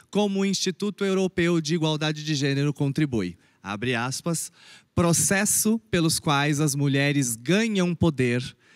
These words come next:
e controlam suas próprias vidas e têm capacidade de fazer escolhas estratégicas."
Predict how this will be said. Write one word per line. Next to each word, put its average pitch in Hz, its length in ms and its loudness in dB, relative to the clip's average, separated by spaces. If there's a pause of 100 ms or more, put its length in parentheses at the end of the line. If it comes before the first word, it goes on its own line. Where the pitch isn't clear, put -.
(120)
e 135 120 -2
controlam 165 760 0
suas 135 380 -4
próprias 185 560 0
vidas 127 540 -4 (220)
e 156 100 -2
têm 123 420 -4 (100)
capacidade 127 1040 -4 (260)
de 139 160 -4
fazer 127 440 -2
escolhas 107 760 -4 (180)
estratégicas." 107 1080 -8